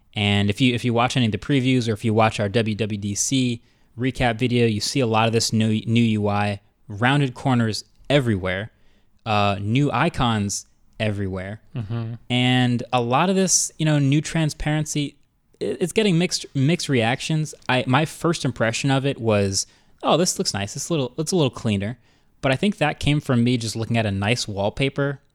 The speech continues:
Speaker 1: and, like, some pretty clean menus and thinking, "That's fine, I can deal with that." But then when you take a second look, a lot of these icons, I'm gonna be honest, now that Craig's not listening, I really don't
Speaker 2: <laughs>
Speaker 1: like a lot of these icons. Like, I'm just not feeling the, the shadows,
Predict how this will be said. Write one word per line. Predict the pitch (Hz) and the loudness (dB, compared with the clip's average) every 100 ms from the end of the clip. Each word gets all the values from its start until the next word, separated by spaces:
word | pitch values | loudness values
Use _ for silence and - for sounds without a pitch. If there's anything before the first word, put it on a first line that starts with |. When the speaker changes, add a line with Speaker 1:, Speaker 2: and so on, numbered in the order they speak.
| _ - | _ -2
Speaker 1:
and, | 113 | 2
like, | 101 98 | 2 2
some | - 113 101 | 0 0 -2
pretty | - 127 117 | -4 -6 -6
clean | - 117 101 | -2 0 2
menus | 101 101 110 120 110 | 2 2 2 2 2
and | 107 | -2
thinking, | 107 104 104 | -4 -4 -2
"That's | 120 156 - | -2 -2 -4
fine, | - - - 110 107 107 | -12 -20 -8 -2 0 0
I | 101 | -2
can | 101 | -4
deal | 95 98 110 | -6 -4 -4
with | - | -4
that." | 135 139 _ _ _ - | -6 -8 _ _ _ -10
But | 117 | -4
then | 113 185 226 | 0 2 4
when | 214 | 4
you | 170 | 2
take | 165 | 0
a | 104 | -2
second | - 87 - 160 | -4 -6 -4 -2
look, | 156 160 - | 0 -2 -4
a | 110 | -4
lot | 104 117 160 | 2 2 4
of | 131 | 2
these | 113 - | 0 -2
icons, | 104 101 110 107 95 92 - _ _ _ _ - | -2 -2 0 -4 -4 -6 -8 _ _ _ _ 0
I'm | 170 | 2
gonna | 131 | 2
be | 107 | 2
honest, | 110 123 - | 0 0 -2
now | 131 113 | -2 -2
that | 101 | -2
Craig's | - 113 123 | 2 2 2
not | 113 | 0
listening, | 113 - 123 - | 0 0 -2 -2
I | 180 | -2
really | 147 123 143 120 | 0 2 2 0
don't | 98 185 147 135 127 | 0 2 2 2 0
Speaker 2:
<laughs> | 127 | 0
Speaker 1:
like | 120 - - | 0 -2 -6
a | 117 | -4
lot | 120 123 - | -2 -2 2
of | 151 | 2
these | 147 143 135 | 2 0 0
icons. | 127 156 - 113 107 | -2 -2 -2 -2 -2
Like, | 113 120 | -4 -2
I'm | 120 | -4
just | 120 110 | -2 -4
not | 107 107 | -4 -6
feeling | - 123 113 101 98 - _ _ - - | -4 -2 0 -2 -8 -16 _ _ -20 -10
the, | 110 107 98 95 | -2 0 0 -2
the | 98 | -2
shadows, | - - 104 123 98 92 - | 0 0 0 0 0 -2 -8